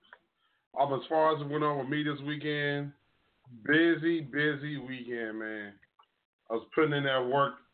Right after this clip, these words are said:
So I was off from my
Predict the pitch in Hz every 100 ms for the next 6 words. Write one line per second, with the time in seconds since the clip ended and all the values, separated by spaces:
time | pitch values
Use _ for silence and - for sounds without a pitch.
0 | _ _ _ _ _ - 160 147 147 247
1 | 233 156 165 180 127 110 - _ _ _
2 | 151 135 123 117